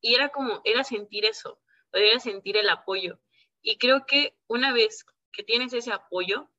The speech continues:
eh, eso es como en la parte emocional, ¿no? El decir, quiero, el incluso decir, "¿Sabes qué?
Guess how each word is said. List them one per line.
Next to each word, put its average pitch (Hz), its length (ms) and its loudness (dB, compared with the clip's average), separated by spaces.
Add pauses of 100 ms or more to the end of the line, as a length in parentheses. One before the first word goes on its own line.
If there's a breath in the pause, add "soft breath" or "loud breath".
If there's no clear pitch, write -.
(180)
eh, 180 280 2
eso 208 140 0
es 277 100 -6
como - 180 -6
en 180 80 -2
la 165 120 0
parte 185 240 2
emocional, 175 600 -2
¿no? 165 280 -6 (360)
El 185 200 -2
decir, 190 460 0 (320)
quiero, 208 340 4 (400)
el 185 320 -6
incluso 185 380 -2
decir, 208 180 0
"¿Sabes 220 280 0
qué? 214 140 -2